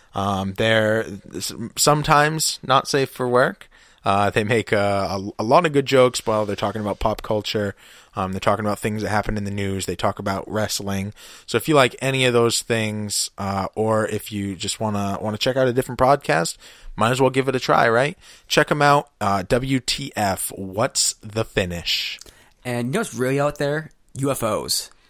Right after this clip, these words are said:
Speaker 1: U F Os are way out there. Or maybe they're here.
Speaker 2: Really? Like, when? When?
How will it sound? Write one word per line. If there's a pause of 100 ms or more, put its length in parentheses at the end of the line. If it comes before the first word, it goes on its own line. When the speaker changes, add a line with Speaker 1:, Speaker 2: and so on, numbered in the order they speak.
(100)
Speaker 1:
U
F
Os
are
way
out
there. (260)
Or
maybe
they're
here. (260)
Speaker 2:
Really?
Like,
when?
When?